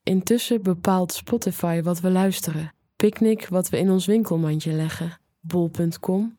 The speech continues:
wat onze volgende aankoop zou moeten zijn en Tinder met wie we op date gaan.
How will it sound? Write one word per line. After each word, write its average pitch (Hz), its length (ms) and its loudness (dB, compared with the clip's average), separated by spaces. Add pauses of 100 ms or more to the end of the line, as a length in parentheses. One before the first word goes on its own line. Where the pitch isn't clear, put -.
wat 196 220 2
onze 196 260 0
volgende 220 540 0
aankoop 208 440 -2
zou 160 180 -2
moeten 160 240 -2
zijn 165 380 -4 (320)
en 196 220 4
Tinder 180 500 2 (120)
met 190 200 4
wie 175 200 4
we 175 80 2
op 165 180 2
date 170 300 2
gaan. - 280 -8